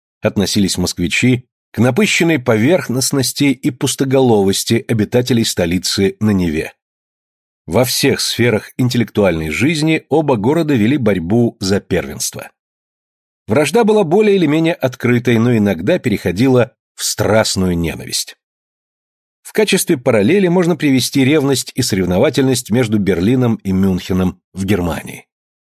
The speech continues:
Все это относилось и к музыке, и не беда, если бы Москва оставалась оплотом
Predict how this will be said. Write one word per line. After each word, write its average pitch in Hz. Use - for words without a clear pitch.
Все 233
это 214
относилось 185
и 131
к 123
музыке, 85
и 143
не 160
беда, 156
если 147
бы 110
Москва 139
оставалась 147
оплотом 127